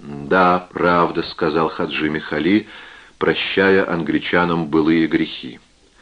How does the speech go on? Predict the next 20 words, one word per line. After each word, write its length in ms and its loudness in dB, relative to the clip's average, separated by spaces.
"Но 100 0
это 220 4
было 360 8
раньше, 460 4
когда 460 2
они, 320 2
быть 220 -2
может, 320 0
боялись 580 2
крутых 440 -4
перемен. 520 0
Понятно 520 0
тебе? 360 -6
Сейчас 420 -2
другое 480 8
дело. 400 0
Было 260 6
бы 180 2
просто 480 4
глупо 800 4